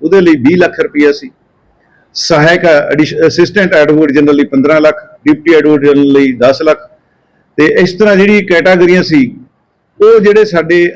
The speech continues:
ਆਮ ਪਰਿਵਾਰਾਂ ਦੇ, ਸਾਡੇ ਸ਼ਡਿਊਲ ਕਾਸਟ ਭਰਾ ਸੀ ਜਿਹੜੇ, ਉਹ ਵਕੀਲ ਸਾਹਿਬਾਨ ਸੀ, ਉਹ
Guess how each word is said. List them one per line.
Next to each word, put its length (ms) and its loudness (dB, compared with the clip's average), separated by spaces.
ਆਮ 280 0
ਪਰਿਵਾਰਾਂ 540 2
ਦੇ, 280 -2
ਸਾਡੇ 540 0
ਸ਼ਡਿਊਲ 380 0
ਕਾਸਟ 380 0
ਭਰਾ 260 0
ਸੀ 140 -4
ਜਿਹੜੇ, 400 0
ਉਹ 440 0
ਵਕੀਲ 320 0
ਸਾਹਿਬਾਨ 540 2
ਸੀ, 200 -6
ਉਹ 320 2